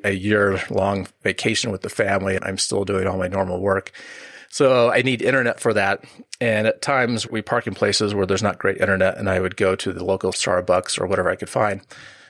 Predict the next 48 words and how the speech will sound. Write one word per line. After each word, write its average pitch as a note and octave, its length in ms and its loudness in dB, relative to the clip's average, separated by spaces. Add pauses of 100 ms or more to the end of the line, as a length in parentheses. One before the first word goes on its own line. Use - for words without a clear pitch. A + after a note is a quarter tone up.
(100)
And G#2+ 200 -4
in G2+ 140 -6
Oro E3+ 220 4
Valley, G#2+ 440 2
the G#2 160 -2
closest - 440 -6
thing G2+ 160 -6
was F#2+ 160 -10
McDonald's. C#3+ 500 -4
So - 140 -6
I G2 140 -4
would F#2+ 160 -10
go G2 280 -4
show - 220 -6
up G#2+ 100 -4
in G2+ 80 -10
McDonald's G2 880 -10
at F#2+ 220 -12
six - 240 -10
A F#2+ 120 -4
M F#2+ 120 -8
or F#2 80 -8
so F#2+ 340 -6
and, F#2 200 -12
and F#2+ 140 -14
do G2 140 -12
work F#2 220 -12
for - 100 -8
a F#2 60 -4
little F#2 200 -8
bit. G2 220 -8 (220)
And F2+ 340 -14 (540)
there C#3+ 240 0
was C#3+ 200 2
a D3 140 2
guy G3+ 300 2
there C3+ 180 4
behind C#3 320 0
the D#3 60 -2
counter C3 560 2 (260)
who C3+ 120 -4
was B2 180 -2
welcoming D#3 560 2
people C#3 420 0
to B2+ 480 -4 (140)
McDonald's G#2 560 -4
by G2 180 0
name. - 400 -8